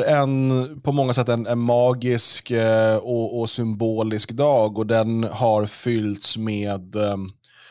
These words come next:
med, med olika saker men liksom haft det här, det här magiska gemensamma genom, genom årtusenden. Och, eh, jag, jag tycker om den moderna lucian,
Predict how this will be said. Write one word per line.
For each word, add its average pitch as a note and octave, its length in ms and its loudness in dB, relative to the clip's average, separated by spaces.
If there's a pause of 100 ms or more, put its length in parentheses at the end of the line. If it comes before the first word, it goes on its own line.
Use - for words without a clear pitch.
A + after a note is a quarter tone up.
(100)
med, A2 420 -2
med A#2 160 -2
olika A#2+ 460 0
saker C3+ 600 0
men G#2+ 260 -2
liksom G#2+ 240 -4
haft A2 180 -8
det A2 60 -6
här, G#2 120 -4
det G2+ 140 -8
här A2+ 80 -4
magiska A2+ 580 0
gemensamma G#2 760 -2
genom, G2+ 320 -4
genom A2 240 -4
årtusenden. B2 760 -4 (680)
Och, A#2+ 400 4
eh, A2+ 100 2 (880)
jag, D#3 460 2
jag G#2+ 260 0
tycker G#3 260 -2
om G#2 220 0
den G2+ 200 0 (400)
moderna D3 760 2 (420)
lucian, G2+ 680 -2